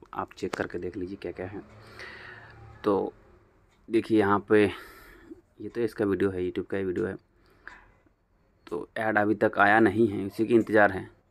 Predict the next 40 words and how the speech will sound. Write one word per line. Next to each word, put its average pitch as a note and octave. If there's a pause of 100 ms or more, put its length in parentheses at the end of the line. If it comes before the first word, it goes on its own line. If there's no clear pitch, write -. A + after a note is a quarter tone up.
(640)
कि -
कुछ -
तो G#2
ऐड F#2+
आ, F#2 (400)
कुछ G#2
तो A2
ऐड, F#2+ (140)
ये G#2
देखिए F#2
आ E2
गया, D#2+ (520)
ये G2+
देखिए, F2 (100)
ये, G2+
ये G#2
चीज़ F2+
जो G2
ऐड F#2
आया F#2
है C3
ना, D#3+ (540)
तो -
ये D3
चीज़ D#3
बंद A#2+
हो G#2
जाता F#2
है A2+ (140)
अगर A2+
हमने F#2+ (120)
uBlock F2+ (120)
को F#3+ (1500)
यहाँ F2
से F#3 (1120)
on F2+
करते D#2+
हैं, - (580)
ठीक -
है। D#3